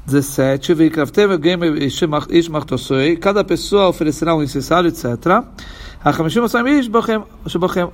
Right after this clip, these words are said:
Os duzentos e cinquenta homens das, de vocês, dentre vocês, que o Korach veio com cinquenta, duzentos e cinquenta homens junto com eles. Então Moshe falou, "Então vamos ver quem é o Cohen verdadeiro." Cada um pega um incensário e,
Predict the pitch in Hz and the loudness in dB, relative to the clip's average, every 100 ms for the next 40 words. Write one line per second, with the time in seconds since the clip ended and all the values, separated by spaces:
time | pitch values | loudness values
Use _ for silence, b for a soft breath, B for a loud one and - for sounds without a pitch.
0 | - B B 180 214 247 311 - 269 262 | -12 B B 0 2 0 0 0 0 4
1 | 254 262 226 202 - 180 190 185 - 147 | 4 2 0 0 -2 -4 0 0 0 0
2 | 113 165 165 165 156 156 123 - - 147 | 2 2 0 -2 -4 -2 -4 -4 0 0
3 | 139 165 214 175 156 214 190 180 151 - | 0 0 0 2 4 2 2 -4 -6 -4
4 | 190 175 165 143 190 - 180 170 160 - | 0 0 0 0 0 0 0 0 -2 -4
5 | - - - 160 180 170 190 - B B | -14 -14 -2 2 2 0 -4 -8 B B
6 | B - 151 156 - 151 127 107 - - | B -2 -2 0 0 2 2 0 -8 -8
7 | - 170 180 202 208 196 214 196 214 220 | 0 0 2 -2 0 2 2 2 0 -2
8 | 214 214 214 196 185 175 170 151 139 127 | 0 0 0 -2 0 -2 0 0 0 2
9 | 220 214 214 202 196 190 175 143 160 139 | 2 2 2 0 0 0 -2 -6 -4 0
10 | 196 220 226 214 - - B B B B | 4 4 2 -6 -14 -18 B B B B
11 | 151 165 | 4 4